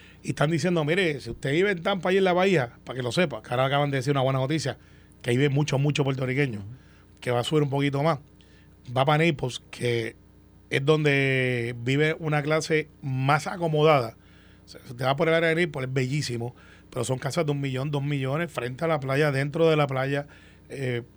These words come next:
literalmente, Alex. Y es un área que va a tener capacidad económica de recuperarse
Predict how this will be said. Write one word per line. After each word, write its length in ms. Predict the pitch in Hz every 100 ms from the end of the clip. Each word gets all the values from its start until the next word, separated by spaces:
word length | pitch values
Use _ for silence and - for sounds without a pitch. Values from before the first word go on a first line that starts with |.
| - - -
literalmente, 760 | 147 143 131 175 160 127 139
Alex. 340 | 135 131 156 - - - - - -
Y 60 |
es 40 | 139
un 100 | 143
área 160 | 147
que 80 | 175
va 80 | 143
a 40 |
tener 200 | 135 147 151
capacidad 380 | 160 151 127 139
económica 360 | 151 151 165
de 60 | 170
recuperarse 800 | 151 139 143 131 143 127 110